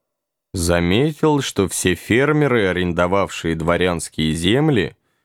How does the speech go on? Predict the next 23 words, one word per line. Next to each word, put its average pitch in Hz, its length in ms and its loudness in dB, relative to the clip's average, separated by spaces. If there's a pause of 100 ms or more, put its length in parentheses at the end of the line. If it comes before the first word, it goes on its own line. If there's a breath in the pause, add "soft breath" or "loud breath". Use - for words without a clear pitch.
(280)
и 92 60 -6
все 90 220 0
деревенские 92 720 0
старухи, 110 600 0
нисколько 131 760 0
не 123 120 2
помышляя 98 760 0
об 80 100 -4
удивительной 85 640 0
победе 80 520 0
при - 180 -4
Маренго, 127 680 0 (360 soft breath)
изменившей 98 760 2
судьбы 92 540 0
Италии 107 560 0
и - 20 -2
в 85 80 -2
один 95 380 2
день 113 260 2
вернувшей 98 640 0
французам 92 760 0
тринадцать 87 640 -2
крепостей, 90 880 -2